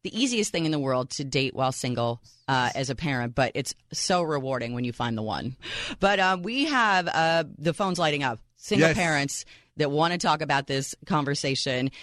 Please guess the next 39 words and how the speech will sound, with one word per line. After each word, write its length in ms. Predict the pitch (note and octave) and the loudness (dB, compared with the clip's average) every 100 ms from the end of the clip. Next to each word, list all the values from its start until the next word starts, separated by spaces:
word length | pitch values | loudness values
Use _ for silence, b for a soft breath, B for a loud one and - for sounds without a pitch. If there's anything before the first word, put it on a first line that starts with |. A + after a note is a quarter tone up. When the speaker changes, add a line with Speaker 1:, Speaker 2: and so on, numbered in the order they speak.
| B - | B 2
Speaker 1:
Are 160 | E3 G3 | 4 4
you 160 | G3 | 0
a 40 | G3 | -2
single 320 | F#3+ F3 F3 | -2 0 0
parent 380 | - F3+ E3+ - | 0 0 0 2
and 240 | D3 F3+ F3+ | 2 2 0
you're 100 | F3+ | 0
trying 380 | - F3+ E3 E3 | 0 0 0 -4
to 100 | D#3+ | 0
date? 260 | E3 D#3 | 0 0
Do 80 | F3+ | -2
you 60 | G#3 | -2
need 180 | C4 | -2
some 140 | - G#3 | -2 -2
advice 440 | F3+ D#3+ E3+ - | 2 2 0 -2
from 200 | - E3+ | -2 -2
Simon 380 | E3+ E3 E3 E3+ | 0 0 0 0
and, 160 | E3+ F3 B - | -2 -4 B -2
and 140 | D#3 | 2
myself? 540 | D#3 D3 - G#3 G#3+ G#3 | 2 0 0 2 2 0
I've 160 | D#3 E3 | -2 0
been 180 | F#3+ | -2
through 240 | F#3 G#3 G3+ | 0 0 0
it. 140 | G#3 | 0
We 140 | C#3 D3+ | -2 -2
get 280 | E3+ F3 G3 | 2 2 2
it. 180 | G#3+ B B | -2 B B
Give 120 | - F#3+ | -2 -2
us 80 | - | 0
a 20 | |
call 220 | F#3 D#3+ | 0 0
right 160 | C#3+ B2 | 0 -4
now. 180 | G#2+ - - | -6 -6 -2
Eight 180 | G3+ - | -2 2
five 240 | F#3 E3+ | 0 2
five, 360 | D3 B2 B2 - b - | 0 0 -2 -8 b -4
nine 340 | D#3+ F#3 B3 | 0 0 0
oh 120 | B3 | -2
five, 400 | - D3 C3 C3+ | 0 2 2 -4